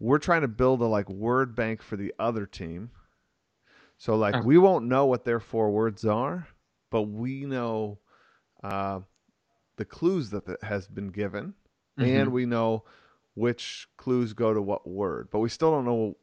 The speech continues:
Speaker 1: what the actual word is. So then on a
Speaker 2: Okay.
Speaker 1: future round, when the next spy master for the other team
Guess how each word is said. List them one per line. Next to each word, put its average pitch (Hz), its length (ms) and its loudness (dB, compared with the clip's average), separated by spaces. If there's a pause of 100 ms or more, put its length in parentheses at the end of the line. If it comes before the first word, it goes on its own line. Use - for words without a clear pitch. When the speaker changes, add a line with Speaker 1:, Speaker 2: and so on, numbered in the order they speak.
Speaker 1:
what 110 220 -2
the 110 140 -2
actual 110 380 -4
word 90 220 -8
is. 82 160 -10
So - 140 -4
then 143 120 2
on 151 140 4
a 131 40 4
Speaker 2:
Okay. 123 100 4
Speaker 1:
future 160 320 -4
round, 113 340 -4 (360)
when 117 120 -10
the 113 60 -8
next 127 380 -10 (320)
spy 110 340 -6
master 110 340 -8
for - 140 -14
the 98 140 -4
other 92 160 -6
team 107 520 -8